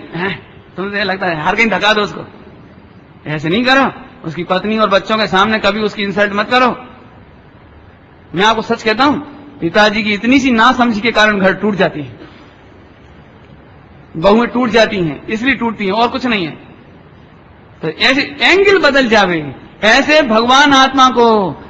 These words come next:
द्रव्य को, गुण को, पर्याय को देखने का एंगल बदलने का नाम सम्यक दर्शन है। और हमें कोई नहीं बदलना, पर्याय वगैरह कुछ नहीं बदलना, द्रव्य बदलना नहीं, गुण बदलने नहीं, और पर्याय <laughs> बदलने नहीं। इसका नाम द्रव्य दृष्टि है।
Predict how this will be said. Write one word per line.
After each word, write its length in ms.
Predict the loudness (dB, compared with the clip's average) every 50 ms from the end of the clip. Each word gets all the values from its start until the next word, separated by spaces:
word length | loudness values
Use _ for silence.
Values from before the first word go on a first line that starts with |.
| -16 -12 -8
द्रव्य 360 | -2 0 2 2 4 2 2
को, 380 | 2 4 4 6 6 6 4
गुण 220 | 4 4 4 4 2
को, 240 | 2 2 4 4 4
पर्याय 420 | 2 2 2 2 4 4 4 2
को 120 | 2 0
देखने 420 | 0 2 2 2 2 2 2 2 2
का 100 | 2 0
एंगल 500 | 0 0 0 2 2 4 4 4 2 4
बदलने 340 | 4 4 4 4 4 4 4
का 60 | 4
नाम 180 | 4 2 2
सम्यक 240 | 2 2 0 0 2
दर्शन 280 | 2 2 2 2 2 2
है। 520 | 2 2 2 2 0 -2 -4 -6 -8 -10 -14 -16 -20 -20 -20 -20 -20 -12 -4 0
और 140 | 2 2 4
हमें 220 | 4 2 0 2
कोई 160 | 2 2 0
नहीं 100 | 2 0
बदलना, 300 | -2 -2 -4 -4 -6 -8
पर्याय 380 | -8 -4 -2 0 2 2 4 4
वगैरह 160 | 2 2 0
कुछ 200 | 0 -2 -4 -4
नहीं 120 | -2 -2
बदलना, 300 | -2 -2 -2 -2 -4 -6 -10 -12 -20 -20 -20 -18 -8
द्रव्य 200 | -2 0 2 2
बदलना 380 | 2 2 2 2 2 2 4 4
नहीं, 320 | 4 4 4 2 2 0 -2 -6 -14 -18 -20 -20 -20 -20 -20 -14 -6 -2
गुण 180 | -2 0 0
बदलने 340 | 2 2 2 2 2 2 2
नहीं, 340 | 4 4 4 4 4 4 2 0 -6 -14 -16 -16 -10 -6
और 80 | -6 -6
पर्याय 720 | -6 -2 0 0 2 2 0 0 0 0 2 2 2 2
<laughs> 80 | 2 0
बदलने 460 | -2 0 0 0 0 0 -2 -2 -4
नहीं। 180 | -2 -4 -4 -6 -8 -14 -20 -20 -20 -20 -20 -20 -20 -20 -8 -2 0 0
इसका 380 | 0 0 0 0 2 4 4 4
नाम 540 | 4 4 4 6 6 6 6 4 2 0 0
द्रव्य 300 | 2 2 2 4 4 4
दृष्टि 420 | 4 2 2 2 0 -4 -2 -2
है। 640 | 0 2 4 4 4 4 2 0 -4 -6 -8 -10 -12